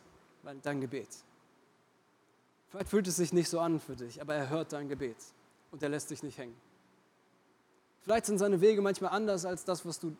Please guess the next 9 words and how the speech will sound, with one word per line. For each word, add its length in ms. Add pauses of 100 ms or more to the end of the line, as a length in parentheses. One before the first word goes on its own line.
(140)
dir 80
gewünscht 340
hättest. 320 (1400)
Und 80
glaub 220
mir, 80
das 120
kenne 220
ich. 80